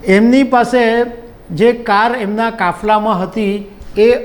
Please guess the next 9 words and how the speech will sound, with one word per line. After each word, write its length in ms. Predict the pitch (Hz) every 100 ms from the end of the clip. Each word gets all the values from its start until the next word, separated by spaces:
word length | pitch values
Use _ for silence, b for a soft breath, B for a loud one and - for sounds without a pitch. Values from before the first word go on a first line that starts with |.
| -
અમેરિકાથી 1000 | 185 208 240 240 233 226 202 208 226 247
આયાત 500 | 240 170 185 220 214
કરવામાં 460 | 208 190 202 202 190
આવી 200 | 180 190
હતી, 240 | 185 240 185
અમેરિકાથી 680 | 175 214 220 220 196 190 214
મંગાવવામાં 540 | 185 185 190 190 190
આવી 180 | 170 175
હતી 260 | 165 220